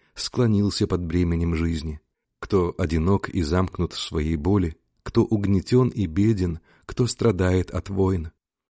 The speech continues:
для униженных женщин, нерождённых и пострадавших от насилия детей, для жертв войны. Всем и каждому мы должны нести свет Пасхи.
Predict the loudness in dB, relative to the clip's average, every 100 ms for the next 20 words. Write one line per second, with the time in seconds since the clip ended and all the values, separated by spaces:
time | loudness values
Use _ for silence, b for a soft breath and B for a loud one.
0 | -12 -2 2 2 4 4 4 4 2 2
1 | 0 2 4 2 0 -4 -4 _ _ -2
2 | 2 4 4 2 2 4 4 2 -2 _
3 | -2 0 2 0 0 0 0 0 -2 -6
4 | -6 -2 -2 -2 -2 0 0 0 -2 4
5 | 4 2 -8 _ _ -10 0 2 4 2
6 | 0 -2 -2 0 0 0 -4 _ _ _
7 | _ _ -6 -4 2 2 2 -2 -4 2
8 | 4 4 2 2 0 2 0 2 2 2
9 | 0 0 2 2 0 -4 -4 0 0 0
10 | -2 -2 -2 -4 -4 -4 -4 -8 -16